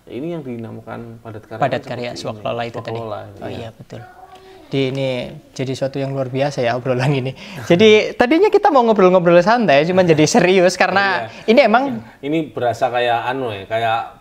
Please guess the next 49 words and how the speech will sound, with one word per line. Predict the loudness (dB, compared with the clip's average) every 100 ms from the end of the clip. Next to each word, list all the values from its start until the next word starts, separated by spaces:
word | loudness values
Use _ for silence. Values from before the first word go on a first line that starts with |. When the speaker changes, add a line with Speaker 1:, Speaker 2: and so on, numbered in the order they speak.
| _ _ _
Speaker 1:
ke | -10 -8
spesial | -10 -6 -6 -4 -6 -6
covid | -8 -10 -10
sembilan | -8 -8 -6
belas. | 0 0 0 0
Speaker 2:
<laughs> | 0 0
Iya, | 0
iya. | 0 0 -2 -6 -2
Padahal | 0 2 2 2 0
kita | 2 2
kan | 2
tadinya, | 2 2 2 2 4
eh, | 2
Second | 2 0 0
Energy | -2 2
Corner | 2 2 0
ini | 4
adalah | 4 4 4
ngobrol-ngobrol | 2 2 0 2 2
santai | 2 0 0 2
aja | 2 0 0
tentang | 0 -2 -4
segala | -4 -4
Speaker 1:
Iya. | -2
Speaker 2:
macam | -2 -2
hal. | -4
Tapi | -4 0 0 2
karena | 0 0
ini, | -2 -4 -4 -6 -20 -20 -20 _ 0
eh, | 4 6 6 2 -8 -6
kebetulan | -2 -2 2 2 4 2 0 -4 -8 -12 -2
Doi | 0 2 -2 -4 -20
jadi | _ 0 0
seorang | 0 0 0 0 0
kepala | 0 0
desa, | 0 0
ya | 2
kita | 2 0
ulik-ulik | 2 0 0 -2
sedikit | -2 -6 -2 -2
lah | 2 0
ya, | 0
karena | -2 0
kita | 2
kan | 2 2
pengen | 0 0
tahu | 0 0
sih | 0 -2
ya. | -2